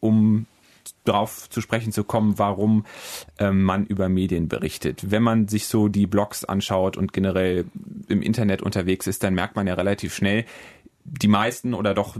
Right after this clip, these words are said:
sehr viele im Internet Aktive, die berichten über das Internet selbst oder eben über die Medien. Vielleicht nochmal so auf der Suche nach einer Erklärung, warum das so das interessanteste Feld ist für,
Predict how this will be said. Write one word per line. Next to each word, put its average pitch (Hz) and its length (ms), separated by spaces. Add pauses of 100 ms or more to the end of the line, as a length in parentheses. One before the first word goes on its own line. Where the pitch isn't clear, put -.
(100)
sehr 104 240
viele 123 560 (200)
im 110 220
Internet 107 540
Aktive, 110 460
die 107 300
berichten 104 680
über 98 280
das 95 240
Internet 92 460
selbst 107 400
oder 101 320
eben 95 260 (400)
über 98 220
die 87 140
Medien. 78 400
Vielleicht 110 400 (260)
nochmal 113 340
so 113 140
auf - 160
der 110 140
Suche 117 280
nach 104 200
einer 104 200
Erklärung, 110 560
warum 104 320
das 104 240
so 117 120
das 104 260
interessanteste 107 840
Feld 104 280
ist - 180
für, 87 340